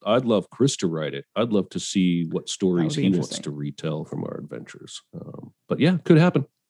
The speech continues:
Speaker 2: Cool. And speaking of Original Sin, and of course, I'm talking about the two thousand one erotic thriller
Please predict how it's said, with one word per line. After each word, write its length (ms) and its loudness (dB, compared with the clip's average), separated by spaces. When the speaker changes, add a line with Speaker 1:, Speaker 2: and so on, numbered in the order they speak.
Speaker 2:
Cool. 320 0
And 380 6
speaking 380 4
of 80 4
Original 340 4
Sin, 300 2
and 100 2
of 80 -2
course, 260 0
I'm 80 0
talking 240 2
about 260 0
the 180 2
two 260 2
thousand 460 4
one 240 4
erotic 460 2
thriller 340 2